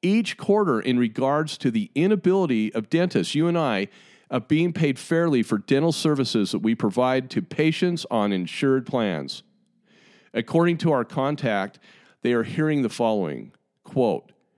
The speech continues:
"If we dentists cannot be paid for buildups, we're just not gonna do them. And if the crown comes off, we will charge the patient full fee. Because it's not our fault,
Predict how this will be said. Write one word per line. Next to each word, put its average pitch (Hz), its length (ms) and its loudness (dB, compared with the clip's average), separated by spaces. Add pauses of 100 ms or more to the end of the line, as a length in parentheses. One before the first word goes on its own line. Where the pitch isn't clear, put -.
(300)
"If 151 180 2
we 190 160 4
dentists 151 600 2
cannot 127 420 0
be 127 100 2
paid 135 380 -2
for 113 100 0
buildups, 117 520 0
we're 156 180 0
just 143 260 -2
not 143 200 -2
gonna 131 160 0
do 139 180 0
them. 82 240 -2 (300)
And 151 120 2
if 165 120 0
the 151 80 0
crown 185 320 0
comes 135 320 0
off, 110 320 0 (260)
we 151 140 4
will 165 180 2
charge 160 520 0
the 135 100 0
patient 131 480 -2
full 131 240 2
fee. 95 420 -2 (220)
Because 147 360 2
it's 139 200 -2
not 135 180 2
our 127 140 0
fault, 117 340 0